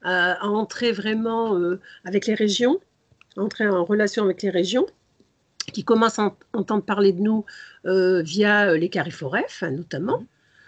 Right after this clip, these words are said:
Speaker 1: Euh, et donc là, c'est, pour nous, c'est aussi très, très important, euh, parce qu'on rentre dans le réseau de tous les acteurs de la formation, dans l'écosystème de la formation et,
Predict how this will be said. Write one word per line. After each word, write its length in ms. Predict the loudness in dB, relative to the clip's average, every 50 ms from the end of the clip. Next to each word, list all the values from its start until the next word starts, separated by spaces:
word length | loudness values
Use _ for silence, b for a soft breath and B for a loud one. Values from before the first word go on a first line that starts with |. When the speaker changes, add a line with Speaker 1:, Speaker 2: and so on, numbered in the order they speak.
| b b b _ -8
Speaker 1:
Euh, 1160 | -6 -4 -4 -4 -6 -6 -6 -6 -8 -8 -10 -10 -10 -10 -12 -12 -10 -10 -10 -10 -10 -12 -12 -14
et 80 | -12 -8
donc 220 | -8 -8 -4 -2
là, 100 | -2 -2
c'est, 160 | -2 -2 -6
pour 240 | -6 -8 -8 -4 -2
nous, 140 | -2 0 -2
c'est 180 | -2 -4 -6
aussi 240 | -8 -8 -8 -10 -12
très, 180 | -10 -8 -10 -10
très 240 | -6 -6 -6 -6 -6
important, 440 | -6 -8 -10 -14 -6 -2 0 0 0 0 b b b b b b b b
euh, 60 | -18 -14 -12
parce 220 | -12 -10 -10 -10 -2
qu'on 200 | 2 2 4 4
rentre 240 | 2 2 0 0
dans 80 | 0 0
le 60 | -4
réseau 500 | -4 -4 -4 -2 0 0 0 2 2 2
de 140 | 2 0 -2
tous 160 | -2 -2 2
les 180 | 2 2 2 2
acteurs 300 | -2 -6 -4 -4 -4 -2
de 100 | -2 -4
la 100 | -4 -6
formation, 760 | -6 -8 -8 -8 -8 -8 -8 -8 -2 0 2 4 6 6 6
dans 140 | 4 4 4
l'écosystème 760 | 4 2 2 0 -2 -4 -4 -8 -10 -4 0 2 2 2 2
de 80 | -2 -4
la 100 | -6 -8
formation 520 | -8 -6 -4 -4 -4 -4 -4 -2 0 0
et, 160 | 0 -2 -4